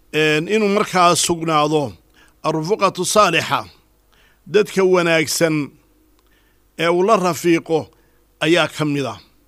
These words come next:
Inuu markaa qofku la saaxiibo culimada, inuu la saaxiibo dadka saalixiinta, inuu la saaxiibo dadka, dadka diinta ugu yeedhaya, inuu la fadhiisto, waxay ka mid tahay waxyaalaha ugu waaweynee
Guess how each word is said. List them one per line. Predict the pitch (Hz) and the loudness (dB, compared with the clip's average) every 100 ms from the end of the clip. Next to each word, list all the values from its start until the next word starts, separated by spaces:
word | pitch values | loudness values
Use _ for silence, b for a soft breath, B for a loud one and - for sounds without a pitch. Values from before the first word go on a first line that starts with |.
| _ b b b - | _ b b b -4
Inuu | 185 190 | -2 0
markaa | 214 170 185 175 | 0 0 0 2
qofku | 208 170 196 | 0 2 0
la | 202 | 2
saaxiibo | - 170 151 185 175 | 0 -2 0 0 2
culimada, | 180 185 202 151 113 _ _ b b b | 2 2 2 0 -6 _ _ b b b
inuu | 160 175 | -4 0
la | 190 202 | 0 0
saaxiibo | 190 170 156 185 185 | 0 0 2 0 2
dadka | 208 151 180 | 0 0 -2
saalixiinta, | - 170 165 147 214 202 156 123 - _ _ b b b 185 | 0 0 0 -2 -2 0 -2 -2 -6 _ _ b b b 0
inuu | 202 190 | 2 2
la | 208 | 2
saaxiibo | 190 185 151 175 180 | 0 -2 -2 0 0
dadka, | 202 196 190 | -2 -2 -6
dadka | 180 180 185 | -2 0 0
diinta | 180 220 180 | 0 0 2
ugu | 180 208 | 2 2
yeedhaya, | 202 214 180 156 147 117 - b b b - | 4 4 2 0 -2 -6 -18 b b b 0
inuu | 214 202 185 | 2 4 4
la | 233 | 4
fadhiisto, | 160 196 175 175 - 165 135 - b b b b | 4 4 4 2 -2 -4 -6 -12 b b b b
waxay | 165 185 185 185 | -6 -4 -2 -4
ka | - 180 | -2 -2
mid | 185 233 - | 0 -2 -2
tahay | 170 156 147 110 _ b b b - | 0 0 -2 -6 _ b b b -16
waxyaalaha | 131 160 170 196 180 | -10 -4 -2 0 -2
ugu | 180 170 233 196 | -4 -4 0 4
waaweynee | 180 180 202 190 196 165 131 | 4 6 6 6 4 0 -2